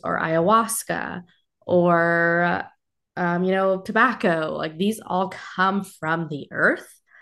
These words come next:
Therefore, depending on your intent on how you use it, marijuana, um, it can have really, like, spiritual and healing benefits.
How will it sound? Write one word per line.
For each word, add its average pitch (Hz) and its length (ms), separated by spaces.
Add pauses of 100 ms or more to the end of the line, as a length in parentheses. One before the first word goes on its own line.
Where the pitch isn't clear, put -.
(240)
Therefore, 185 560
depending 180 480
on 175 260
your 165 500
intent 170 600 (600)
on 175 120
how 170 100
you 165 140
use 147 340
it, 233 140
marijuana, 147 580 (640)
um, 165 500 (200)
it 180 80
can 180 100
have 165 320
really, 160 380
like, 156 140
spiritual 156 440
and 151 120
healing 151 420
benefits. - 680